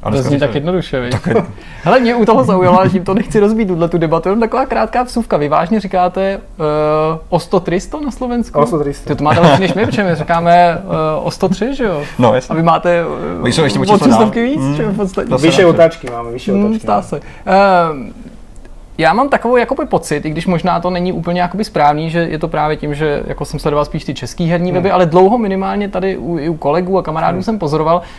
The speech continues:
Speaker 2: že se zdálo, jakoby na Slovensku byl téměř jedinej herní web, že ten sektor byl takovým jako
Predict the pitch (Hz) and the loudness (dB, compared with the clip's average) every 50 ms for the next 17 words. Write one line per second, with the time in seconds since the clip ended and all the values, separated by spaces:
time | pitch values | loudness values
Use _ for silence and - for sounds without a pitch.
0 | - - 160 147 - 254 226 180 170 175 160 156 156 156 156 151 147 196 190 214 | -8 -6 -6 -2 0 0 2 4 4 4 4 4 2 0 0 0 -2 -2 -2 0
1 | 196 175 - - 190 180 185 180 175 - 214 196 - - - - 160 175 190 180 | 0 -2 0 0 0 0 0 0 0 -2 -2 -2 -4 -10 -8 0 4 4 4 4
2 | 196 202 202 208 214 214 208 - 185 175 170 185 185 170 139 127 127 135 135 135 | 4 0 0 0 0 -2 0 2 2 4 4 4 2 2 0 0 -2 -2 0 0
3 | 139 139 131 131 123 123 143 143 175 180 180 - 190 165 - - 190 180 175 180 | 0 0 0 -2 0 -2 -2 -2 -2 -2 -2 -2 -4 -4 -2 -2 -2 -2 -2 -2
4 | 180 185 185 175 180 170 - 180 190 185 185 170 - 196 190 | -2 -2 0 0 0 -2 0 -2 -2 -2 -2 0 0 -2 -2